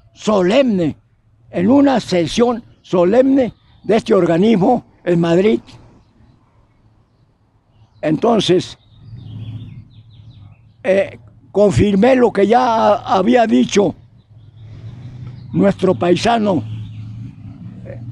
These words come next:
el señor José Ramírez o José Fernando Ramírez, de que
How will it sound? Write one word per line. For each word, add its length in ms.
el 240
señor 500
José 600
Ramírez 600
o 100
José 320
Fernando 440
Ramírez, 520
de 220
que 340